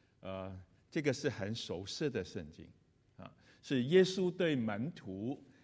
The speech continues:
讲的一番话。嗯，我们来，再来看看这段圣经的记载，哈，是，呃，三十，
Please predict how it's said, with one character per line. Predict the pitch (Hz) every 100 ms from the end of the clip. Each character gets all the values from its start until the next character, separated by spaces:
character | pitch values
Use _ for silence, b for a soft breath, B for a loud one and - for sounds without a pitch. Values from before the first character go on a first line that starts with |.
| b _
讲 | - 95 85
的 | 98 123
一 | 123
番 | 113 120 104 101
话。 | - 107 80 - - b b b b b
嗯， | 120 120 117 110 104 - b b b
我 | 135
们 | 160
来， | 165 156 175 -
再 | - 180
来 | 135
看 | 143 202 165
看 | 180 147
这 | 135 151
段 | 151
圣 | 127 165 131
经 | 135 131
的 | 123 113
记 | 113 135 117
载， | - 82 92 - 101
哈， | 85 - b b b b b _
是， | - - 147 123 110 110
呃， | - 107 104
三 | 101 - 208 180
十， | 175 151